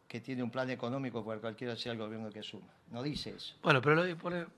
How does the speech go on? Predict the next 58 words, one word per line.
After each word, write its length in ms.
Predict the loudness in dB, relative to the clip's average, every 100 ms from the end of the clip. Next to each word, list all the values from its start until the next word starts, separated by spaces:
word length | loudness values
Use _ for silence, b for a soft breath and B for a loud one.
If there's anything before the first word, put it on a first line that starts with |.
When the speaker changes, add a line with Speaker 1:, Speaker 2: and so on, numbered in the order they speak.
| -20 -4
Speaker 1:
Bueno, 240 | 4 4 4
si 160 | 4
lo 100 | 8
das 160 | 10 10
como, 680 | 10 10 12 12 12 10 8
si 220 | 4 4
lo 120 | 10
das 240 | 12 12 12
a 40 |
entender 540 | 10 10 8 12 12 12
por 180 | 8 8
lo 160 | 8
que 80 | 10
Speaker 2:
Lo, 80 | 8
Speaker 1:
dice, 160 | 10 12
Speaker 2:
lo 120 | 12
da 80 | 12
a 40 |
entender. 600 | 10 6 6 8 8 6 2
Speaker 1:
lo 180 | 6 8
da 60 |
a 20 |
entender. 400 | 8 8 6 6
Speaker 2:
Que 60 | 2
él 40 | 2
Speaker 1:
Entonces, 360 | 6 10 12
Speaker 2:
no 80 | 12
necesita 400 | 12 10 8 6
ser 200 | 8 6
hincha 300 | 4 8 8
de 80 | 8
un, 120 | 4
de 80 | 0
ese 160 | 0
equipo 360 | -2 -2 0 0
para 360 | 4 4 2 -2 b b
trabajar 480 | 8 8 10 8 8
para 160 | 6
ese 140 | 2 -2
equipo. 120 | -2
Speaker 1:
entonces 340 | 4 6 8
vas 220 | 10 10 8
a 100 | 4
tener 240 | 4 4
que 80 | 4
pasar 320 | 4 6 6 6
el 140 | 4
siete, 420 | 2 2 0 -4
que 140 | -6 -2
lo 100 | 0
había 800 | 4 8 10 10 8 6 2 0
pasado 480 | -2 4 4 4
de 140 | 4 4
al-, 180 | 4 2
pero 200 | -2 4
vamos 220 | 4 4
al 80 | 2
siete. 320 | 0 -4 -8